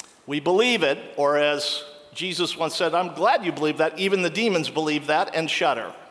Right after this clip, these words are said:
<laughs> But you have to do it. I once did a survey with a thousand people,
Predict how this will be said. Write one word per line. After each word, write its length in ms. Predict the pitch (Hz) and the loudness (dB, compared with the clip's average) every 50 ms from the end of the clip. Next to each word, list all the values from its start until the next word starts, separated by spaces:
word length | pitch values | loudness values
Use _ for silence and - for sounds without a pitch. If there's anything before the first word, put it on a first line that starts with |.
| - - - - - - | -20 -18 -18 -16 -14 -14
<laughs> 80 | 165 - - - - - - - - _ - - - - - - - - - - - _ _ _ _ _ _ _ _ - - _ _ _ _ _ _ _ _ _ _ _ _ _ _ _ _ - | -14 -14 -14 -18 -20 -20 -20 -20 -20 _ -20 -20 -20 -20 -20 -20 -20 -20 -20 -20 -20 _ _ _ _ _ _ _ _ -20 -20 _ _ _ _ _ _ _ _ _ _ _ _ _ _ _ _ -4
But 100 | 156 151 | -2 0
you 60 | 143 | 0
have 160 | 139 160 147 - | 0 0 -2 -4
to 100 | 139 127 | -6 -2
do 220 | 139 180 339 294 | 0 2 2 2
it. 220 | 196 - - - - - - - - - - - _ _ _ _ _ _ _ _ _ _ _ _ _ _ _ _ _ _ _ _ _ _ - - _ _ _ _ _ _ _ _ _ _ | -2 -4 -10 -16 -18 -18 -20 -20 -20 -20 -20 -20 _ _ _ _ _ _ _ _ _ _ _ _ _ _ _ _ _ _ _ _ _ _ -20 -20 _ _ _ _ _ _ _ _ _ _
I 80 | 160 196 | 0 2
once 260 | 226 262 247 - - | 2 2 2 0 0
did 160 | - 262 220 | 2 2 2
a 60 | 190 175 | 2 2
survey 500 | - - 220 214 196 185 170 170 156 156 | 2 2 2 2 2 2 2 2 2 2
with 160 | 156 160 160 190 | 2 2 0 0
a 40 | |
thousand 580 | - - - 185 185 190 196 180 185 185 180 156 | -2 0 0 2 2 2 2 2 0 -2 -4 -4
people, 360 | - 190 165 - - 107 101 | -4 -4 -4 -4 -6 -10 -14